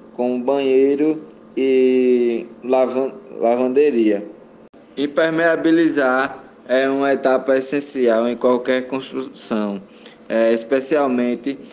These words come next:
nas estruturas de concreto armado, evitando assim patologias. E também é importante fazer um bom,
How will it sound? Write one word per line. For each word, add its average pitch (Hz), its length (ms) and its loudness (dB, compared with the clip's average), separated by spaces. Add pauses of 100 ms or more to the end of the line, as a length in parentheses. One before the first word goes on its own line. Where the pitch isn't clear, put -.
(260)
nas 123 420 0
estruturas 127 720 0
de 123 80 -2
concreto 127 560 -2
armado, 117 560 0
evitando 131 640 0
assim 127 340 -2
patologias. 117 1300 -2
E 127 100 -4
também 143 440 0
é - 40 0
importante 127 840 -4 (480)
fazer 123 500 2
um 139 180 -2
bom, 123 840 -2